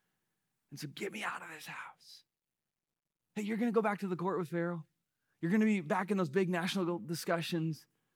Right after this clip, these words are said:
You're gonna have Pharaoh's ear. Can you remember me? Can, can you get me out?" See, Joseph is making the best of his prison, but he's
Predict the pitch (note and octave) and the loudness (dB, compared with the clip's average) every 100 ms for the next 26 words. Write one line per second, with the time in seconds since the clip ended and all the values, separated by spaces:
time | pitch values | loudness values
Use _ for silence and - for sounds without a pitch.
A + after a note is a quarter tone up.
0 | _ F#3 A#3 B3+ A3 G3 G#3+ G#3 G3+ F3 | _ 2 4 4 2 2 4 6 6 4
1 | F#3+ F#3+ F#3 - _ _ _ _ _ _ | 4 2 0 -6 _ _ _ _ _ _
2 | _ - G#3+ A#3+ A3 F#3 G#3 G#3 G3 - | _ -2 2 2 0 0 0 0 -2 -4
3 | _ _ _ _ _ _ _ F#3 - G3 | _ _ _ _ _ _ _ -8 0 2
4 | F#3+ A#3+ G#3+ G3+ G3 - _ _ _ _ | 4 4 4 4 2 -4 _ _ _ _
5 | _ _ _ _ _ _ _ _ _ _ | _ _ _ _ _ _ _ _ _ _
6 | _ _ - D#3+ A3+ A#3 A3+ F#3 F#3+ F#3+ | _ _ -2 8 8 8 4 4 4 4
7 | E3+ E3 E3+ F#3 D#3 B2 - F3 D3 C3+ | 4 6 4 2 -2 -2 0 2 2 0
8 | A#2+ C3+ C3+ B2 A#2 | 0 0 -2 -4 -8